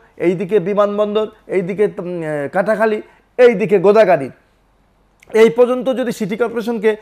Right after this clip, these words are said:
বৃদ্ধি করা যায় এবং সিটি কর্পোরেশনের এলাকা বৃদ্ধি করা যায়, পাশাপাশি আধুনিক নাগরিক সুবিধা প্রদান করার জন্য ওই মানুষগুলিকে তার সিটি কর্পোরেশনের আয়ত্তে আনা যায়, তাহলে এই রাজশাহী শহরের মানুষগুলি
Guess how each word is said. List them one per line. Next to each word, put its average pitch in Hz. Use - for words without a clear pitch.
বৃদ্ধি 185
করা 175
যায় 180
এবং 175
সিটি 214
কর্পোরেশনের 214
এলাকা 208
বৃদ্ধি 180
করা 165
যায়, 196
পাশাপাশি 214
আধুনিক 175
নাগরিক 180
সুবিধা 214
প্রদান 202
করার 190
জন্য 190
ওই 262
মানুষগুলিকে 214
তার 170
সিটি 226
কর্পোরেশনের 202
আয়ত্তে 233
আনা 160
যায়, 165
তাহলে 190
এই 220
রাজশাহী 220
শহরের 214
মানুষগুলি 196